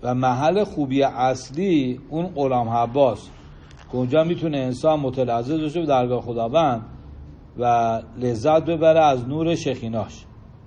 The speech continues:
که این لذت واقعی است و کیفی که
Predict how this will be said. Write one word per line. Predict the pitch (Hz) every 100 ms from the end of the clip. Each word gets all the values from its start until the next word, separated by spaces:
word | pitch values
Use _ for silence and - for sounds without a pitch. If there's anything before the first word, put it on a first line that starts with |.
| - - - - - - - - - -
که | 131
این | 131 165
لذت | 160 139 131 156
واقعی | 175 156 143 131 117 127 143 165 127
است | 113 - - - - - - - - - - 117
و | 117
کیفی | 110 156 160 143 160
که | 160 160 160 160 156